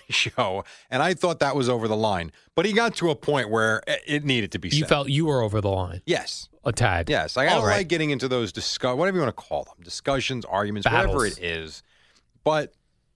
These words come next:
Speaker 1: I mean, at some point, you can't just sit here and just listen to it
Speaker 2: Yes.
Speaker 1: over and over and over again when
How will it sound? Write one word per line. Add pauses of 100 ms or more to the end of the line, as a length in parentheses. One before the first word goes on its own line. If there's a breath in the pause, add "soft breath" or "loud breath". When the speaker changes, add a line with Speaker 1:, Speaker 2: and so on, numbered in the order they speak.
(140)
Speaker 1:
I
mean,
at
some
point,
you
can't
just
sit
here
and
just
listen
to
it (120 soft breath)
Speaker 2:
Yes.
Speaker 1:
over
and
over
and
over
again
when